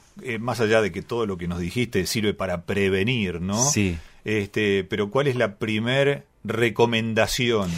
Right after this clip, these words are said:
Speaker 2: que, que, que le podemos dar a, a quienes nos, nos están escuchando?
Speaker 1: Mirá, muchas veces cuando generamos las charlas con los papás, lo primero que les digo es, lo fundamental es la reconstrucción de la confianza.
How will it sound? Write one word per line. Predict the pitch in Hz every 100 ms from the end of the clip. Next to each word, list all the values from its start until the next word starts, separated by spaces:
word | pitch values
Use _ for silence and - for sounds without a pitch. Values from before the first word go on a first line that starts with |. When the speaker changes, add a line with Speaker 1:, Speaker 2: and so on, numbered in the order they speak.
| 82 92 -
Speaker 2:
que, | 107 101 98 92
que, | 92 104
que | 101
le | 107
podemos | 95 104 110 107
dar | 110 110
a, | 104 95
a | 104
quienes | 104 101 98 95
nos, |
nos | 110 104 98
están | 90 107
escuchando? | 95 95 92 80 80 101
Speaker 1:
Mirá, | 110
muchas | 110 120 143
veces | 147 151
cuando | 127 113 104 95
generamos | - 104 107 135
las | 131 104
charlas | 120 123 117
con | 107
los | 92
papás, | - 90 120 135 -
lo | 92 95
primero | 98 117 151
que | 127
les | 101 95
digo | 123 123
es, | 127 139 - _ - - - - _
lo | 107
fundamental | - 117 110 113 139 147
es |
la | 120
reconstrucción | 107 113 156 - 104 - 143
de | 131
la | 98
confianza. | 92 87 85 80 78 -